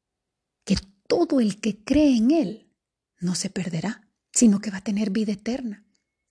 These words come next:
Y todavía dice, "El que cree en él no es condenado, pero el que no cree ya está condenado por no haber creído en el nombre del Hijo unigénito de Dios. Y esta es la causa de la condenación,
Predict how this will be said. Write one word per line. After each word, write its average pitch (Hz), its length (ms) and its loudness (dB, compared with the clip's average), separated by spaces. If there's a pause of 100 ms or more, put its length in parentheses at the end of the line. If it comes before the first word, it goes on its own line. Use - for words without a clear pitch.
(1300)
Y 302 100 8
todavía 262 420 6
dice, 226 580 2 (320)
"El 269 300 8
que 240 200 2
cree 320 380 6
en 247 140 4
él 220 280 2
no 214 80 -2
es 220 140 0
condenado, 202 760 -4 (300)
pero 262 160 10
el 254 140 8
que 262 120 2
no 320 280 6
cree 170 420 -4 (120)
ya 277 360 6
está 220 400 0
condenado 170 580 -6
por 202 140 -6
no 202 100 -2
haber 202 200 0
creído 202 300 0
en 190 100 2
el 190 200 0 (360)
nombre 233 320 8
del 196 180 -2
Hijo 196 160 -6
unigénito 196 540 -6
de 180 120 -6
Dios. 190 360 0 (580)
Y 262 220 12
esta 349 320 8
es 381 100 0
la 294 300 0
causa 311 480 -2
de 254 100 0
la 208 220 -2
condenación, 196 1000 -2